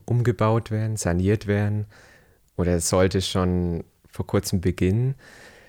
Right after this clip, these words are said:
Wie ist hier der Planungsstand beim Bau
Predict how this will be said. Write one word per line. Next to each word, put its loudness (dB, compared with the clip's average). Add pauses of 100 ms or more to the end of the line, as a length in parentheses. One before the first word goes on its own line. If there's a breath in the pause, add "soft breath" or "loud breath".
(440 loud breath)
Wie 2
ist -2
hier 6
der 6
Planungsstand 0
beim 0
Bau 0